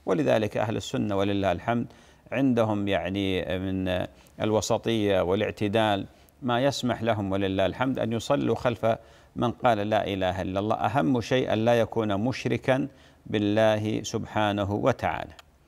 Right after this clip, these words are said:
أم هدى من أبو ظبي بارك الله فيها سألت، تقول: "بالنسبة لسجدة فصلت: 'ومن آياته الليل والنهار والشمس والقمر،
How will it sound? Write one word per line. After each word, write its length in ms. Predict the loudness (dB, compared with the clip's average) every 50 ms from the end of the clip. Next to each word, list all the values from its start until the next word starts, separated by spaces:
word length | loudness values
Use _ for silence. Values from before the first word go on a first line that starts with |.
| _ _ _ _ _ _ _ _ _ _ _ -2
أم 140 | 0 2 2
هدى 520 | 2 2 2 4 4 4 4 4 2 -2 -4
من 180 | -4 -4 -2
أبو 200 | -2 -2 -2 0
ظبي 280 | 0 0 2 2 0 0
بارك 360 | 2 2 2 2 0 -2 -4
الله 200 | -4 -2 -2 -2
فيها 280 | -2 -2 -2 -2 -2 -2
سألت، 520 | -2 0 2 2 2 2 0 -2 -4 -4
تقول: 540 | -6 -4 -2 -2 -2 -2 -2 -2 -4 -4 -6 -8 -10 -18 -20 -20 -20 _ -16
"بالنسبة 540 | -8 -4 -4 -2 -2 -2 -4 -4 -2 0 0
لسجدة 460 | 0 0 0 0 -2 0 0 0 0
فصلت: 800 | -2 -2 -2 -4 -4 -2 -2 0 0 2 2 0 -2 -6 -18 -20 -18 _ -6
'ومن 220 | -4 -2 0 0
آياته 520 | 2 2 2 2 2 0 0 -2 -2 -4
الليل 380 | -2 -2 0 0 0 0 0 -2
والنهار 640 | -2 -2 -4 -4 -2 -2 0 0 2 2 2 0
والشمس 520 | -2 -4 -4 -6 -6 -4 -4 -4 -4 -6 -4
والقمر، 600 | -2 -2 -2 -2 0 0 0 2 2 0 -4